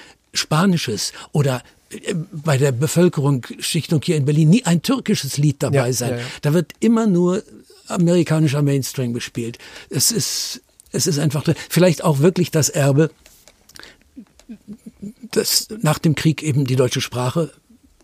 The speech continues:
Speaker 1: ein schwieriges Kapitel war, dass, äh, ja, unsere Tradition einfach weggebrochen
Speaker 2: Ja, ja.
Speaker 1: ist. Und wir wissen nicht, auf welchem Fuß wir tanzen sollen.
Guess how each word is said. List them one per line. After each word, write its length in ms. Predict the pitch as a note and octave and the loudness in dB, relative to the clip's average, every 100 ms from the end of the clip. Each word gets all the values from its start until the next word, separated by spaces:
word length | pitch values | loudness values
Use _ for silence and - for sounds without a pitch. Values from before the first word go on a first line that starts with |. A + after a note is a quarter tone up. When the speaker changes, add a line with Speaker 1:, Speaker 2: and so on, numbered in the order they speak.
| _ _ _ _ _ - | _ _ _ _ _ -8
Speaker 1:
ein 60 | - | -2
schwieriges 440 | - E3 D#3+ C#3 | 2 4 4 2
Kapitel 420 | C#3+ C3+ C#3+ C#3+ | -2 -2 -4 -4
war, 180 | C3 C#3 - - - - - - | -4 -6 -8 -18 -16 -16 -18 -8
dass, 420 | - B2+ - - C#3 | -2 0 0 0 0
äh, 380 | C3 A#2+ A#2 A2+ _ - G#3+ _ _ - F3 - - - - - _ _ _ _ _ _ _ - | 2 2 0 -4 _ -20 -20 _ _ -20 -20 -20 -20 -20 -20 -20 _ _ _ _ _ _ _ -8
ja, 200 | B2 B2+ B2+ _ _ _ _ C4+ A#3 _ _ D4 _ - | -6 -6 -12 _ _ _ _ -20 -20 _ _ -20 _ -8
unsere 260 | A3+ D#3 E3 | 0 2 2
Tradition 480 | D#3+ D#3 F3 F#3 C#3+ | 2 2 2 0 0
einfach 280 | C#3 D3 A#2 - - | -2 -2 -4 -10 -8
weggebrochen 500 | D3 - G#2+ B2+ C3+ | -6 -6 -6 -2 -2
Speaker 2:
Ja, 120 | C#3 | -2
ja. 80 | C#3 | -4
Speaker 1:
ist. 260 | - - - | -8 -14 -14
Und 160 | - C#3+ | -8 -2
wir 100 | F3+ | 0
wissen 220 | F3+ G3+ | 2 4
nicht, 240 | E3+ D3 | 2 -2
auf 120 | D#3 C#3+ | -2 2
welchem 220 | D3 D#3+ | 2 2
Fuß 260 | - G3+ - | 0 -2 0
wir 120 | E3 | 0
tanzen 360 | F#3 F3+ D#3 | 0 -2 -2
sollen. 280 | B2 C#3+ D#3 | -2 -2 -2